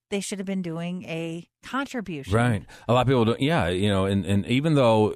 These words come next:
Speaker 2: if you're over, even if you're working over seventy and a half, if you're still working, have earned income, you can still make the Roth I R A contributions, whereas you can't make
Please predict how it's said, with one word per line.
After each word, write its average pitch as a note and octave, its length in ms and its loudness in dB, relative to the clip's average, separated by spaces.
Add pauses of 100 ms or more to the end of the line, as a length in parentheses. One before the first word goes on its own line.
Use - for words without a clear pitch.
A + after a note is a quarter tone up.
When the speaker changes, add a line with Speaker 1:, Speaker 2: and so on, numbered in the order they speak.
Speaker 2:
if G#2+ 220 -2
you're A2 100 4
over, G2+ 340 2
even A2+ 280 0
if D#3+ 80 0
you're C3+ 100 0
working A2+ 380 0
over G2+ 260 2
seventy G2 400 -2
and E2+ 80 -4
a E2 60 -4
half, C#3 500 -2 (540)
if - 60 -4
you're G#2 100 0
still G#2 280 2
working, A#2 360 2
have F#2+ 140 2
earned G2+ 180 4
income, G2+ 400 0
you G2+ 80 2
can G2+ 120 0
still B3 280 2
make G2+ 180 2
the E2+ 120 -2
Roth D#2+ 300 0
I E2 200 0
R D#2+ 100 -2
A D#2 80 -4
contributions, E2 880 -4
whereas F2+ 320 2
you F2+ 80 -2
can't G2 260 -4
make F2 220 -8